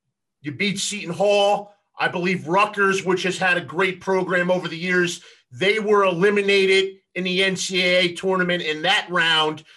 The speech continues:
So you were the last New Jersey team alive playing for an N C A A championship, um, in the Elite Eight. Aaron, you assisted on the game-winning goal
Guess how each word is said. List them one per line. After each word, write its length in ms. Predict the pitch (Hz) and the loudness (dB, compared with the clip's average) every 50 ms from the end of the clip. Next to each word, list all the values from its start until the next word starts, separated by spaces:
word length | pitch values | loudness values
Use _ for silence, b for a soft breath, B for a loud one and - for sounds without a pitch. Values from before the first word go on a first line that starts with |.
| b b b | b b b
So 160 | b - 170 | b -4 -4
you 180 | 151 160 202 247 | -2 -2 0 2
were 100 | 247 233 | 2 2
the 80 | 202 202 | 2 2
last 400 | 190 202 202 202 202 190 196 185 | 2 2 2 2 2 0 -2 -2
New 200 | 190 208 208 175 | -2 -2 -2 -2
Jersey 540 | 135 147 196 196 196 185 190 180 180 165 | 0 2 4 4 4 4 2 -2 -4 -8
team 680 | - - - 214 220 226 208 196 180 165 165 160 151 B B B B B B _ _ _ _ _ - | -8 -8 -4 -2 0 2 2 2 0 0 -2 -4 -8 B B B B B B _ _ _ _ _ -4
alive 840 | 156 156 147 175 208 240 254 247 214 175 156 143 143 139 - _ - | -4 -2 2 2 4 6 6 6 6 4 2 0 0 -4 -6 _ -6
playing 360 | - 208 233 240 233 214 190 | -2 0 2 2 2 0 -4
for 240 | - 185 175 170 165 | -4 -2 0 0 2
an 80 | 170 | 2
N 140 | 175 185 175 | 0 -2 -2
C 240 | 175 - 180 170 170 | -4 -4 -2 -2 0
A 320 | 165 160 160 165 165 160 151 | 0 0 2 2 2 0 -2
A 40 | |
championship, 960 | - - - 202 220 226 - - 165 156 151 147 - - - 160 147 143 139 - B B B B B B B B B _ - | -2 -4 -2 0 0 0 -2 -2 -4 -6 -6 -6 -8 -6 -2 0 0 0 -2 -4 B B B B B B B B B _ -6
um, 500 | 127 139 139 139 139 135 135 135 127 _ _ _ _ _ _ - | -2 0 2 2 2 0 -2 -4 -14 _ _ _ _ _ _ -8
in 100 | 151 151 | -8 -4
the 100 | 156 156 | -2 0
Elite 340 | 156 151 165 185 185 175 180 | 0 0 0 -2 0 2 2
Eight. 360 | 196 208 202 180 160 - - _ _ _ _ _ _ _ _ _ _ _ _ _ _ _ - | 4 4 2 2 0 -4 -8 _ _ _ _ _ _ _ _ _ _ _ _ _ _ _ -4
Aaron, 600 | 165 196 233 247 233 202 180 170 165 165 165 - _ _ _ _ _ _ _ _ _ _ _ _ _ _ _ _ - | 0 2 4 4 4 2 2 0 -2 -6 -10 -14 _ _ _ _ _ _ _ _ _ _ _ _ _ _ _ _ -10
you 180 | 143 202 226 214 | -8 -4 -2 -2
assisted 800 | 190 - - - - 285 269 - - - 196 175 151 - - _ _ _ _ _ _ _ _ _ _ _ - | -2 -2 -4 -4 -4 -4 -4 -4 -2 0 0 0 0 -2 -8 _ _ _ _ _ _ _ _ _ _ _ -4
on 240 | 170 180 180 175 170 | -2 0 0 0 0
the 100 | 170 156 | -2 -4
game-winning 720 | 135 170 185 185 180 180 175 170 175 175 175 165 160 143 | -2 -2 -2 0 0 0 0 0 0 0 0 -2 -4 -4
goal 560 | 165 170 170 170 170 165 160 156 156 - - | -2 0 2 4 4 4 4 2 2 -2 -16